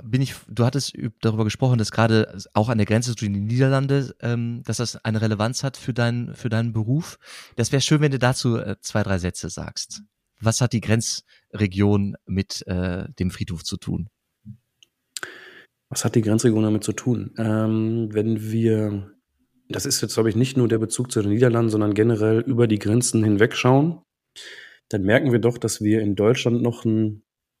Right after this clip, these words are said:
Speaker 2: ja, ich hab mal, mal gesagt, so, so mittelalterliche Gesetze haben. Zumindest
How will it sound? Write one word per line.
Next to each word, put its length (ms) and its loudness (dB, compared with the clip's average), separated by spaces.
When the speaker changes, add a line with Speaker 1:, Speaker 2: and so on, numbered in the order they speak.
Speaker 2:
ja, 100 -16
ich 80 -14
hab 100 -12
mal, 140 -4
mal 120 -4
gesagt, 200 -8
so, 240 -6
so 100 -4
mittelalterliche 720 2
Gesetze 440 4
haben. 260 0
Zumindest 460 -2